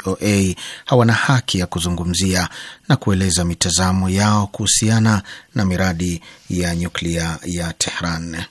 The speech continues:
Harakati ya ukombozi wa Palestina, P L O, imelaani vikali makubaliano ya kijeshi yaliyofikiwa baina ya Moroko na utawala haramu wa Israel na kueleza kwamba makubaliano hayo ni zawadi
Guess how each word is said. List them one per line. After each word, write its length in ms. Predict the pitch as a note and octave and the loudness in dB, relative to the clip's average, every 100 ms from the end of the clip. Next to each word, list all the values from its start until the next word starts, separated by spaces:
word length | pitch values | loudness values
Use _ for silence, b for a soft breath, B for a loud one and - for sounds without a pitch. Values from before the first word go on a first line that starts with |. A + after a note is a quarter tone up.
| - - - - - _ _ _ B B B B B | -16 -20 -20 -20 -20 _ _ _ B B B B B
Harakati 600 | - F#2 - F#2 F2+ - | -2 -2 0 0 0 0
ya 80 | F2+ | 0
ukombozi 560 | E2+ F#2+ F#2 F#2+ F2+ | 0 0 2 2 2
wa 120 | F#2+ F#2 | 0 0
Palestina, 720 | G2+ F#2+ F#2+ F#2 G#2+ G2+ F#2+ | 0 2 2 2 2 2 0
P 240 | - G#2 | 0 2
L 180 | G2 G2 | 2 2
O, 160 | G2+ G2+ | 2 4
imelaani 420 | G2+ G2 G#2 G#2+ | 4 4 4 2
vikali 600 | G2 G2 A#2+ A2+ F2 E2 | 0 -2 0 2 2 0
makubaliano 640 | E2+ - E2+ F2 F2+ F2+ | -4 -4 -4 -2 0 -2
ya 60 | F2 | -2
kijeshi 420 | G2 F2+ F#2 - | -4 -2 0 0
yaliyofikiwa 640 | F#2 F2+ F#2+ - C3 G#2 - B B - | 0 -2 -4 2 4 4 0 B B 2
baina 240 | C#3+ C3 | 6 8
ya 60 | B2+ | 8
Moroko 400 | B2+ C3 B2+ B2 | 8 6 4 4
na 100 | A#2+ | 2
utawala 520 | A2 A2 G#2 G2+ F#2+ | 2 2 2 2 2
haramu 480 | - G#2 G2+ G2+ G2 | 0 -2 2 2 2
wa 180 | G2 G#2 | 0 -2
Israel 380 | G2 G2+ G2 F#2+ F#2 | 0 0 0 0 -4
na 80 | G2 | -6
kueleza 480 | - G#2+ G#2+ G2+ G#2 | -2 2 2 2 0
kwamba 340 | G2+ F#2+ F#2 B B - | 0 0 0 B B -2
makubaliano 460 | C#3+ B2 A#2 A2+ A2 | 0 2 2 4 2
hayo 440 | G#2 A2+ A2 G2+ B B - | 0 2 2 0 B B -4
ni 120 | A2 | -2
zawadi 680 | F#2 F#2+ F#2 F#2 E2+ F2 E2+ | 0 0 0 -2 -4 -6 -8